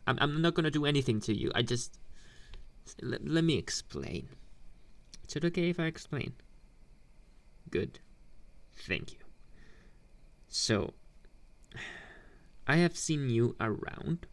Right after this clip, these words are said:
Mm-hmm. I have seen you around, and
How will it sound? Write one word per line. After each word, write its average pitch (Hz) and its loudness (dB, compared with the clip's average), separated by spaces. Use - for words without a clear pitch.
Mm-hmm. 123 -2
I 127 -10
have 113 -8
seen 113 0
you 113 -2
around, 170 4
and 110 -2